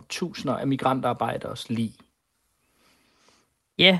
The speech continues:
Speaker 2: altså, øh, det, det er, det er klare ord her fra dig og fra, øh, Joachim Jacobsen. Hvad er det, I håber at opnå med, med den her kommentar, I har skrevet sammen?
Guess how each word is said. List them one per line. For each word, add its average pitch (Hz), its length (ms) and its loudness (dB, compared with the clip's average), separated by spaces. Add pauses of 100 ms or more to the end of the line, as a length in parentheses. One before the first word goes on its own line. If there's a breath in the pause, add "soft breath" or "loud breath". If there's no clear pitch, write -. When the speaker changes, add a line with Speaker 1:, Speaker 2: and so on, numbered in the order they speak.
(100)
Speaker 2:
altså, 226 400 10
øh, 208 500 10
det, 254 220 2
det 277 180 6
er, 233 280 8
det 269 220 2
er 214 340 8
klare 247 340 8
ord 262 220 8
her 254 160 8
fra 240 220 4
dig 214 340 6
og 226 120 2
fra, 214 320 8
øh, 196 280 4
Joachim 220 360 4
Jacobsen. 220 520 6
Hvad 226 180 8
er 254 160 8
det, 302 140 2
I 269 160 6
håber 240 340 8
at 233 260 6
opnå 262 380 4
med, 226 460 4
med 220 120 4
den 240 140 4
her 247 80 4
kommentar, 247 340 2
I 247 100 4
har 247 80 2
skrevet 254 280 0
sammen? 247 200 -4